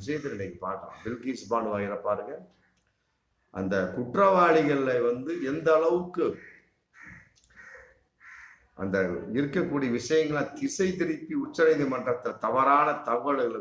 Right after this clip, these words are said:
கொடுத்து எப்படியெல்லாம் காப்பாற்ற வேண்டுமோ காப்பாற்றிருக்கிறாங்க. கடைசியில் இன்னைக்கு அந்த விஷயம் தெரிஞ்சு போச்சு.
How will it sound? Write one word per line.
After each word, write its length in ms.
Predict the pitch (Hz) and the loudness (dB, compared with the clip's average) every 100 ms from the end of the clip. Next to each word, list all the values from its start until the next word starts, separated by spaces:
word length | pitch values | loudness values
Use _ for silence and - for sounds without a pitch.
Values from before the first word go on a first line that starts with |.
| - | -10
கொடுத்து 440 | 98 98 - 113 - _ _ _ _ _ - - - | -12 -12 -14 -20 -20 _ _ _ _ _ -20 -10 -4
எப்படியெல்லாம் 720 | 110 147 147 147 156 160 156 | -2 2 2 4 4 4 2
காப்பாற்ற 540 | 139 139 147 143 131 | 2 2 2 2 2
வேண்டுமோ 300 | 123 123 156 | 0 -2 -2
காப்பாற்றிருக்கிறாங்க. 960 | 123 113 110 104 - - 98 - - - | -2 -2 0 -4 -4 -14 -14 -16 -16 -4
கடைசியில் 360 | 127 143 170 | -2 -2 -2
இன்னைக்கு 280 | 180 147 117 | 0 0 0
அந்த 120 | 107 | -2
விஷயம் 300 | 107 113 135 | -2 -2 -4
தெரிஞ்சு 380 | - 107 117 98 | -2 -4 -4 -8
போச்சு. 140 | - | -12